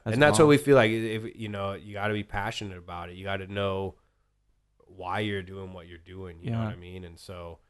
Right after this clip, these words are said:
Speaker 1: What it,
Speaker 2: it's
Speaker 1: what kind of
Speaker 2: hard.
Speaker 1: expectations do you have financially?
Speaker 2: I don't know. You know, I would, I would, I think, you know, again, you know,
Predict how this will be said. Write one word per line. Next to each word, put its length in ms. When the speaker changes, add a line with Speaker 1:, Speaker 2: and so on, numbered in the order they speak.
Speaker 1:
What 120
it, 80
Speaker 2:
it's 80
Speaker 1:
what 140
kind 160
of 80
Speaker 2:
hard. 40
Speaker 1:
expectations 800
do 80
you 80
have 240
financially? 640
Speaker 2:
I 100
don't 120
know. 160
You 120
know, 220
I 120
would, 320
I 140
would, 280
I 80
think, 440
you 100
know, 300
again, 500
you 140
know, 300